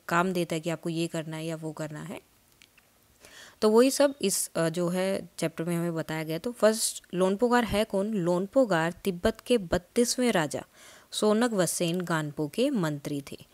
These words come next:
तो जो बत्तीसवें राजा है, पहले तो देखो यहाँ पर एक क्वेश्चन आपका ये भी बन सकता है कि सोनक वहाँ के राजा कौन थे? सोनक वसेन गानपुर कौन से राजा थे? बत्तीसवें, यानी कि थर्टी टू।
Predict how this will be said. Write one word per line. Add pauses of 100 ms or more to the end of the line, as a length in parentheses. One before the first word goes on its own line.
(500)
तो
जो
बत्तीसवें
राजा
है,
पहले
तो
देखो
यहाँ
पर
एक
क्वेश्चन
आपका
ये
भी
बन
सकता
है
कि (180)
सोनक
वहाँ
के
राजा
कौन
थे? (480)
सोनक
वसेन
गानपुर
कौन
से
राजा
थे?
बत्तीसवें,
यानी
कि
थर्टी
टू।